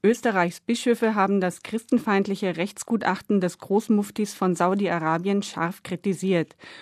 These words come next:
Man erwarte von der muslimischen Welt eine klare Zurückweisung der Fatwa, hieß es in einer K-, Erklärung der österreichischen Bischofskonferenz, die bei der eben beendeten Vollversammlung in Tainach verabschiedet wurde.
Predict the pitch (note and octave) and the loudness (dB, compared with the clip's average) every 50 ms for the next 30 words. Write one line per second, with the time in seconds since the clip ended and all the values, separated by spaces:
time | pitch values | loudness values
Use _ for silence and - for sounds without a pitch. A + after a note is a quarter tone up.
0 | - - - E3 F3+ F#3 - - F3+ D#3+ D3+ D3 D#3+ F3+ - - A#3+ - A#3 A3+ | -14 -6 -2 0 2 2 2 0 -2 0 2 0 0 0 -2 -4 -4 -2 0 0
1 | A3 A3 A3 G#3+ G#3+ - - G#3+ A3 G#3+ G#3 G3+ - G#3 G3+ G3 F#3+ G3 - - | 2 2 0 0 -2 -2 0 2 2 2 2 2 0 0 2 2 0 0 -2 -2
2 | F#3+ F#3+ F#3+ F#3 - - - D#3+ D#3+ E3+ G#3 B3+ B3+ A#3+ - - G#3+ G3+ G3 G3+ | -2 -2 -2 -2 -4 -6 -4 0 0 0 0 0 -2 -4 -2 -2 -2 0 0 -2
3 | A3+ - - F#3+ F#3 F#3 F3+ G3 G3 F3+ F#3+ F#3+ - - - D#3 E3 - F3+ E3+ | -4 -2 0 0 0 2 2 0 0 0 -2 -4 -4 -4 -4 -4 -2 -2 -2 -2
4 | D#3+ E3 D#3+ F#3+ G3 G3 - G3+ - G3+ F#3 - - F#3+ F#3 F3+ F3 - - - | -2 -2 -2 -4 -4 -4 -6 -6 -6 -6 -4 -2 -2 -2 -2 -2 -4 -6 -8 -8
5 | F#3 - F#3 F3+ - - F#3+ G3 G#3 A#3 A#3+ A#3+ B3 G#3+ F#3 - - F3+ F3+ - | -6 -6 -6 -6 -2 0 0 2 2 2 2 2 2 0 -2 -2 -2 -4 -4 -2
6 | - G#3 - D3+ D3 D3+ - F#3+ - G#3 G3+ G3 - F3+ - - F3+ E3+ - - | -2 -4 -2 -2 -4 -4 -6 -4 -2 0 0 0 -2 -4 -4 -6 -8 -8 -6 -4
7 | - F3+ F3+ E3+ - G3 F#3+ G3+ G#3+ A3 - - - - - - - - - - | -2 0 0 0 0 0 2 2 2 0 -2 -6 -18 -20 -18 -18 -20 -20 -8 -2
8 | - A#3+ B3+ G#3+ A3 G#3 G3+ G#3 G#3 G#3 - - A3 A#3 A#3+ B3+ A#3+ A#3+ A3+ - | 0 2 4 4 4 2 4 2 0 0 0 -2 -2 2 2 2 2 2 0 0
9 | - F#3+ F#3+ G3+ F#3+ G3 G3 - - G#3+ G3 - - F#3 F#3 F#3+ - G3 F3+ - | 2 2 2 4 2 2 0 0 -2 -2 -2 -2 -2 0 0 0 0 -2 -2 0
10 | F3 E3+ E3+ F3 F3+ F#3 F#3+ - G3+ G3+ G#3 G3+ G3+ - D#3 D#3+ E3+ E3+ F3 F3 | 0 2 2 2 2 0 0 0 2 0 0 0 -2 -2 0 2 2 2 0 -2
11 | - - G#3 - - F3+ - - - G#3 F#3+ F3 F3+ F3 - F3+ F3 F3 E3+ D#3+ | -4 -6 -6 -6 -6 -8 -8 -8 -6 -4 -2 -2 -2 -4 -2 -2 -2 -2 0 -2
12 | D#3+ D#3 | -4 -6